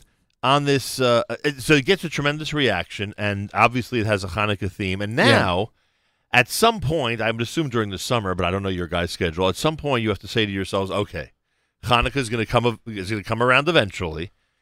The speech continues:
Speaker 1: and we need some," and, and you discover, stumble upon, uh, schmooze with the guys and realize that Star Wars is gonna be a big winter hit?
Speaker 2: So it's, it's very interesting because in the past,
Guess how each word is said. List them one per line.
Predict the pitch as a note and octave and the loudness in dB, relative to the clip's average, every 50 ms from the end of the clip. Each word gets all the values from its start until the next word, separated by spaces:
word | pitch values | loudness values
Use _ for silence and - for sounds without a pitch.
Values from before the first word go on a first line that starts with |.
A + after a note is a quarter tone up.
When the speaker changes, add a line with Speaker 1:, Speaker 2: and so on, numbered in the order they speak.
| _ _ _ - | _ _ _ -8
Speaker 1:
and | G2+ G#2 | -4 -4
we | A2 A2+ | -4 -4
need | A#2+ C3 C#3 D3+ C3+ | -4 -4 -6 -6 -2
some," | - D3+ C3+ - - | 0 0 0 2 2
and, | C3 C3 - | 2 2 2
and | A#2+ C3 C3 C3 B2+ | 2 2 2 2 2
you | B2 C3+ C3 B2 A#2 A2 _ _ B2+ | 2 4 4 2 2 -2 _ _ -12
discover, | A2+ A2 C3+ B2+ - - - - - D#3+ E3 E3+ F3 D#3 D3+ F3+ F3 F3 E3 E3 D#3+ D3+ _ _ _ _ _ _ _ | -2 0 0 0 0 -2 -4 -2 2 4 6 6 4 4 2 0 2 4 4 2 2 0 _ _ _ _ _ _ _
stumble | - - - - - _ F#3+ F3 E3+ E3+ E3+ F3+ E3+ E3+ | -10 -8 -8 -8 2 _ 4 4 4 4 2 4 6 4
upon, | D#3+ - D3+ E3+ E3 E3 D#3+ D#3 D3+ D3+ D3+ D3+ D3+ C#3 - _ - _ _ _ _ _ - | 4 4 2 4 4 4 4 2 2 0 -2 -2 -4 -6 -6 _ -20 _ _ _ _ _ 2
uh, | B2+ B2 B2 B2+ _ _ B2+ | 4 4 4 2 _ _ -4
schmooze | - - - F3 F3 F#3 F#3+ G3 G3 G3 D3 C3+ | -2 -2 -2 0 2 2 4 4 4 0 0 0
with | E3+ D#3+ | -2 -2
the | D#3+ E3+ | -2 -4
guys | D3+ D3 D#3+ D#3 D3+ D3+ D#3 E3 D#3 B2 | -2 0 0 2 2 4 4 4 4 6
and | C#3 C3 C3 C3+ C#3 | 4 4 4 2 0
realize | D3 D#3+ E3 D#3+ E3 D#3 D3+ D3+ D3+ D#3 D#3+ D#3 B2 | 4 4 4 4 6 4 4 6 4 4 4 2 2
that | A2+ C#3 A#2+ - | 0 -2 -2 -2
Star | - - - - E3 D3+ D3+ D3+ D3+ | -6 -10 0 2 4 6 6 6 4
Wars | D#3 D#3 D3 D#3 D3+ D#3 D#3+ D3 G2+ | 2 2 2 4 4 6 4 2 0
is | A2 A2+ G2 | -4 -6 -6
gonna | - C3+ D3 C#3 C#3 C3 | 0 0 2 2 2 0
be | B2 G2 C3 C#3+ D3 D3 D3 D3 D3 - _ _ _ _ _ _ | 0 2 2 4 4 4 4 2 0 -2 _ _ _ _ _ _
a | D#3 C#3 | 2 2
big | A#2+ A2 G#2 D3+ D3+ D3 C3 A2+ | 2 4 2 4 4 4 2 0
winter | A#2 A#2 C#3 C#3+ C#3+ B2+ - D3 C3 | 0 2 2 2 2 0 0 2 2
hit? | A#2+ A#2 D3 E3 F3+ - - _ | 2 2 0 0 0 -4 -10 _
Speaker 2:
So | - - - C#3+ | -2 4 6 6
it's, | C3+ - - _ | 6 4 2 _
it's | - C3+ B2 - | 2 2 2 2
very | B2+ A#2+ A#2 C3+ D3 D#3 D#3+ D3+ | 0 2 6 8 8 8 8 8
interesting | C#3 C3+ B2 - A2 G2+ - - G2 F#2+ G2+ A#2+ B2 _ _ _ _ - | 6 4 2 2 0 0 0 -2 -2 -4 -4 -6 -8 _ _ _ _ -6
because | - A2 - - A#2+ A2+ A2 A2 G#2+ G#2 G#2 - - - _ _ _ _ _ _ | -6 -4 -2 2 2 4 4 4 4 4 2 0 -2 -2 _ _ _ _ _ _
in | - C#3 C3 | 2 4 4
the | B2+ | 4
past, | - - - C#3 C3+ B2+ A2+ A2 A2+ - - - | 0 0 4 6 6 6 6 4 4 2 2 2